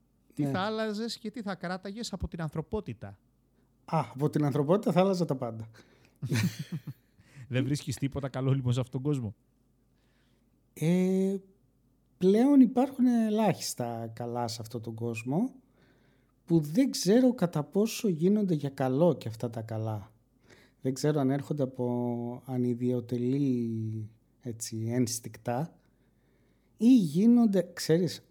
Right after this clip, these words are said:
Speaker 2: πολλές φορές πιστεύω ότι και αυτοί που λέμε καλοί άνθρωποι γύρω μας, όχι όλοι εννοείται, κάποιοι το κάνουνε απλά για να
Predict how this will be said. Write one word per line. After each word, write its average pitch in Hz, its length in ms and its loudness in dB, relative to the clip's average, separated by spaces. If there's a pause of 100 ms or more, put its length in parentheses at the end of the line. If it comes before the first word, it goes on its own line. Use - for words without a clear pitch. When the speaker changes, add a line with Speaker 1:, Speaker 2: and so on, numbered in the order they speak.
Speaker 2:
πολλές 127 300 -4
φορές 139 280 -4
πιστεύω 117 760 -6
ότι 117 220 -8
και 117 200 -4 (460)
αυτοί - 200 -10
που 147 120 -6
λέμε 143 180 0
καλοί 120 340 -6
άνθρωποι 131 440 -6
γύρω 117 300 -2
μας, 113 460 -8
όχι 120 280 -6
όλοι 107 300 -8
εννοείται, 104 420 -12 (960)
κάποιοι 117 440 -4
το 135 120 -2
κάνουνε 208 580 2
απλά 165 360 0
για 190 220 0
να 160 260 0